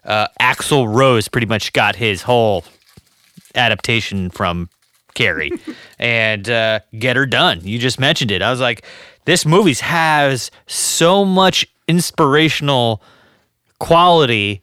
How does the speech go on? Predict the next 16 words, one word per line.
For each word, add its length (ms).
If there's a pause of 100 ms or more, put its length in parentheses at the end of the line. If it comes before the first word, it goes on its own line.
(120)
that 240
people 360
watched 560
and 220
said, 300 (120)
"I'm 240
just 200
gonna 160
do 160
something 480
different. 500 (760)
Make 220
Get 160
Her 140
Done 340
funny. 540